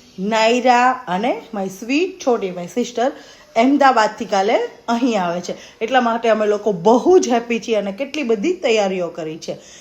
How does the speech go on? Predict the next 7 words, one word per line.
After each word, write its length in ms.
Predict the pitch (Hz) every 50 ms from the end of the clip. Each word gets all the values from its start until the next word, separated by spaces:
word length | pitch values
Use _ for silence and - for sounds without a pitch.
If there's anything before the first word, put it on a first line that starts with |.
| - _ -
એ 100 | - 240
લોકોને 380 | 254 277 277 269 269 262 254 240
સ્વીટ 420 | 202 - - 254 294 285 - -
બહુ 400 | 196 180 190 233 262 240 339 403
જ 120 | 381 - - -
પસંદ 360 | - 208 196 208 208 185 190
છે, 160 | - - 175